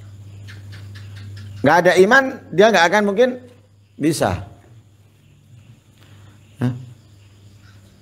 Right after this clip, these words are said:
Jadi dari keimanan, semuanya letaknya ukurannya dari keimanan. Karena itu jangan kita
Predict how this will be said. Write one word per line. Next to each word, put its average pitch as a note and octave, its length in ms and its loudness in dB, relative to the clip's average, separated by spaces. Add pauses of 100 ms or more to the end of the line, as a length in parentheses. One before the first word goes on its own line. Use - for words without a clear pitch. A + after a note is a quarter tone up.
(1200)
Jadi B2 240 6
dari F3+ 160 6
keimanan, F#3+ 640 0
semuanya G3+ 480 0
letaknya G#3+ 480 0
ukurannya G#3+ 400 2
dari E3+ 160 2
keimanan. E3 320 0
Karena D#3+ 240 2
itu B3 160 0
jangan F#3 240 2
kita G#3+ 200 4